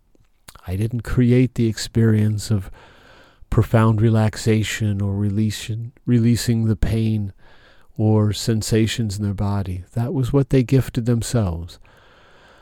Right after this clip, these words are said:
I just simply gave them the opportunity to slow down, get out of their own way, and have another experience. And that experience is to see themselves.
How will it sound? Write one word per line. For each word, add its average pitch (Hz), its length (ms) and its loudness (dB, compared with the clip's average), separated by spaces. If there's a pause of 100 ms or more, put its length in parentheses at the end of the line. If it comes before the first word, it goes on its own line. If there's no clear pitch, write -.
(540)
I 120 100 4
just 131 240 0
simply 135 360 2
gave 131 300 4
them 131 200 2
the 123 120 2
opportunity 117 800 0
to 110 80 2
slow 117 360 4
down, 110 540 2
get 98 160 -2
out 95 160 0
of 98 140 -4
their 101 180 2
own 123 260 4
way, 110 440 2 (360)
and 120 120 -2
have 123 240 0
another 123 340 2
experience. 104 920 -2 (160)
And 98 80 -10
that 95 140 -2
experience 104 640 -4
is 113 180 -6
to 117 140 -6
see 120 200 -2
themselves. 113 800 -4